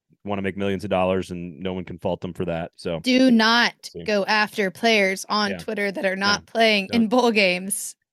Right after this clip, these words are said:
Speaker 1: And you, you, you
Speaker 2: Please.
Speaker 1: get, you wanna know who doesn't care if a player sits out a bowl game? N F L general managers
Speaker 2: <laughs> Yeah.
Speaker 1: don't care.
Speaker 2: This is, this is also true.
Speaker 1: They don't care. They will draft you if you're good. That's it.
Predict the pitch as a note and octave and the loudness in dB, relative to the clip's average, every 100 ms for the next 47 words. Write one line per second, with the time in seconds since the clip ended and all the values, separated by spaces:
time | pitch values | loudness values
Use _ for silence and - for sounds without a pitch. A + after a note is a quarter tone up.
0 | - A2 A2+ B2 C3 C#3 C3+ D3+ - _ | -8 -4 -4 -4 -4 -2 -2 -2 -6 _
1 | _ - A#2+ C#3 D#3 D3 A#2+ F#2 F2+ C3+ | _ -8 -2 2 2 2 0 -2 -2 -6
2 | B2+ C#3 D3 C#3+ C#3 C#3+ C3+ C3+ D3 C3 | -2 0 0 0 -2 -2 -2 -2 0 0
3 | C#3+ D3 D#3+ D#3 _ _ _ _ _ _ | 0 0 -4 -6 _ _ _ _ _ _
4 | _ _ _ _ _ _ - A#2+ C3 C#3 | _ _ _ _ _ _ -8 -4 0 0
5 | - B2+ B2 G#2 A#2 A#2 G2+ G2 G2 F#2 | 2 0 2 0 0 0 0 0 0 -2
6 | E2+ D2 - - - - D4 - C4 - | -6 -8 -10 -12 -10 -2 0 0 -2 0
7 | B2+ - A#2 A2 - G2+ F2 - - - | -2 -2 0 0 -2 -2 -2 -4 -12 -20
8 | - G#3+ G#3 - G#3 G#3 - - - - | -12 -10 -8 -6 -4 -4 -8 -10 -8 -8
9 | G#3 G#2 F2+ G#2+ G2+ G#2+ - A2 G2 F#2 | -6 -6 -4 -4 -4 -4 -4 -2 0 -2
10 | F2+ _ _ _ _ _ F#2+ F#2+ F#2+ G2+ | -4 _ _ _ _ _ -6 -6 -4 0
11 | G2 F#2+ G2+ G2 F2+ F#2+ F2 D2+ D2+ D#2+ | 0 0 -2 -4 -4 -6 -6 -6 -8 -10
12 | - D#2 | -8 -10